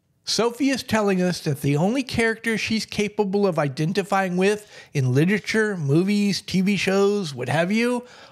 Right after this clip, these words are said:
are ones that look like her. Sophie says she could never see herself in fantasy.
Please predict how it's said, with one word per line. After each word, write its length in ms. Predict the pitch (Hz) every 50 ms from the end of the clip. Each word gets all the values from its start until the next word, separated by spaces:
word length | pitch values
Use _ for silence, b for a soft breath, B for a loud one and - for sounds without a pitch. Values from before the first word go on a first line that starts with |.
| B
are 140 | - 175 180
ones 520 | 170 170 190 202 208 202 202 202 185 175 180
that 200 | 196 185 165 165
look 240 | 160 156 - -
like 320 | 135 135 120 - - - -
her. 520 | - - 269 262 208 135 113 120 - _ _ _ _ _ _
Sophie 480 | - - - 285 302 - 277 262 240 220
says 460 | - - 175 190 202 202 185 180 170
she 160 | - - 208
could 180 | 196 220 208 180
never 360 | 156 151 165 185 170 185 180
see 280 | - - - 202 202
herself 600 | 160 180 170 151 - - 131 131 147 160 156 -
in 120 | 165 170 170
fantasy. 760 | - 220 214 220 220 214 - 180 143 - - 98 - -